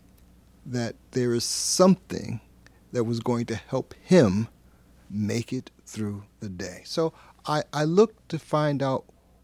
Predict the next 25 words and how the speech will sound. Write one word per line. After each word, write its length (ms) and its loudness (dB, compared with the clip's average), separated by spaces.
what's 240 -2
important 540 -2
to 140 -10
one 260 -6
by 220 -6
way 240 -8
of 140 -12
their 180 -6
faith, 380 -8
however 480 -2
they 180 0
want 240 -4
to 80 -12
describe 580 -10
it, 100 -16
no 280 -10
matter 360 -6
what 200 0
it 100 -4
is, 400 -14
uh, 40 -14
Christian, 580 -4
Buddhist, 640 -4
Is-, 420 -8
Islam, 760 -4